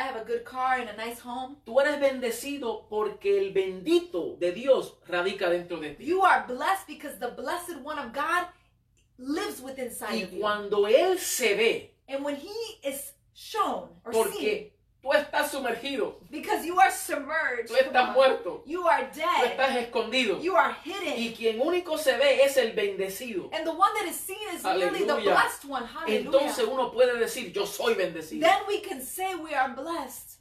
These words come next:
Speaker 2: Porque lo puede demostrar.
Speaker 1: because we can demonstrate it. Hallelujah.
Speaker 2: Entonces por eso Pablo dice, "Si es que el Espíritu de Dios mora en vosotros."
Speaker 1: That's why Paul says, "If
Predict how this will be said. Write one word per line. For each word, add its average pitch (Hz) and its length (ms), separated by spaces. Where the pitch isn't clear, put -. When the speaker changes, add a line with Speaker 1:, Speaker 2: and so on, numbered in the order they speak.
Speaker 2:
Porque 175 280
lo 165 160
puede 180 300
demostrar. 143 720
Speaker 1:
because 240 340
we 247 60
can 247 180
demonstrate 196 640
it. 185 120
Hallelujah. - 220
Speaker 2:
Entonces - 280
por 392 140
eso 254 200
Pablo 254 220
dice, 233 360
"Si 226 300
es 226 500
que 180 100
el 185 60
Espíritu 180 480
de 165 120
Dios 175 240
mora 165 200
en 170 100
vosotros." 269 340
Speaker 1:
That's 247 200
why 247 180
Paul 247 200
says, 240 220
"If 359 320